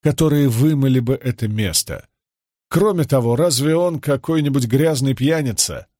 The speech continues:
чтобы мочиться в переулках? Эта мысль сразу же напомнила ему о другой боли. Той, что превосходил ритмичный гул в голове или ноющие кости.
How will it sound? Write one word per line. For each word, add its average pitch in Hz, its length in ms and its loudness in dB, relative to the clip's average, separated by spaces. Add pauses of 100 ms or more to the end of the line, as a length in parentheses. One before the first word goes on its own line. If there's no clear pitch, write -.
чтобы 120 260 0
мочиться 120 520 0
в - 80 -6
переулках? 120 800 -2 (1120)
Эта 180 280 0
мысль 170 460 -2 (300)
сразу 147 420 2
же 147 140 0
напомнила 127 520 0
ему 127 360 2
о 120 80 0
другой 104 440 0
боли. 69 480 -8 (460)
Той, 147 260 2
что 160 200 0
превосходил 147 760 0
ритмичный 117 640 0
гул 117 300 4
в 101 60 -2
голове 113 560 2 (260)
или 127 220 4
ноющие 113 680 0
кости. 92 600 -4